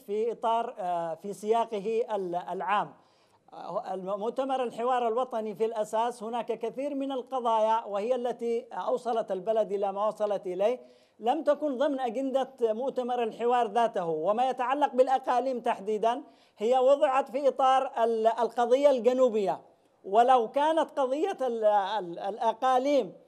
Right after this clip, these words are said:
تريد فعلا معالجة ال-، الأزمة التي تمر بها البلد، لوضعت في إطار نظام الحكم. كان هناك، آه، يعني، آه، محور من المحاور متعلق بنظام الحكم، لكنها وضعت في إطار القضية الجنوبية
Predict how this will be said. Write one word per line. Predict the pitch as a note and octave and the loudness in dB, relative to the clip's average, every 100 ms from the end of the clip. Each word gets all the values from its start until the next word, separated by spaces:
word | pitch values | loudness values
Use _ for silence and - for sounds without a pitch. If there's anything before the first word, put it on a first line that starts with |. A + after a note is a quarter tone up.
| _ - - G#3 | _ -16 -14 -4
تريد | A3 B3 D#4 G#3+ | -2 0 -2 -2
فعلا | D4 D#4+ D4+ | 0 2 2
معالجة | C4 B3 B3+ D4 C#4 B3 A#3+ A3+ | 0 -2 0 2 2 2 2 0
ال-، | A3 A3 | -2 -2
الأزمة | G#3+ A3+ C4 B3 C#4+ | -4 0 0 2 0
التي | C4 C4 C4+ | 0 -2 -2
تمر | C4 C4+ C4 | -4 -2 -2
بها | A3+ A#3+ | 0 2
البلد، | A#3 G#3+ C4+ D4 B3 | 2 0 2 2 2
لوضعت | C4 C4+ D#4 D4 C#4+ | 2 4 4 2 2
في | A3+ C#4 | -2 -2
إطار | B3 C#4+ D4+ | 2 4 4
نظام | B3+ B3+ B3+ D4 C#4+ | 2 2 4 2 2
الحكم. | C4+ - C4 B3 F3+ - _ _ _ | 0 2 0 0 -10 -14 _ _ _
كان | A#3+ A#3+ C#4 | 2 2 2
هناك، | B3+ C4 C#4 C#4+ | 0 2 2 4
آه، | C#4 C#4 C#4 C#4 G#3 | 4 4 0 -4 -2
يعني، | G3+ F#3+ G#3+ A3 | -2 -2 -6 -6
آه، | - F#3+ F3+ F3 E3+ | -2 0 0 -2 -2
محور | G#3+ D#4+ B3+ D4+ C4+ | 2 2 2 0 0
من | B3+ | -2
المحاور | B3+ A#3 - C#4 E4 | -4 -4 -4 0 0
متعلق | F4 D4+ C#4 D#4+ E4 E4 D4+ E4 E4 _ _ _ A#3+ | 0 -4 -4 -2 -4 -6 -8 -8 -10 _ _ _ -4
بنظام | A#3 C4+ D#4 D#4+ | 0 4 4 4
الحكم، | D4 A3+ A#3 A3 | 2 2 0 2
لكنها | C4 C4+ D#4 D#4+ | 0 0 0 2
وضعت | D4 C#4 C4+ C#4+ | 2 2 0 -2
في | C4 | 0
إطار | B3+ D#4+ E4+ | 0 4 4
القضية | D#4+ E4 D#4+ D#4 | 2 0 0 2
الجنوبية | C#4+ A#3 C4 B3 A3+ A3 A3 | 2 2 0 0 4 4 2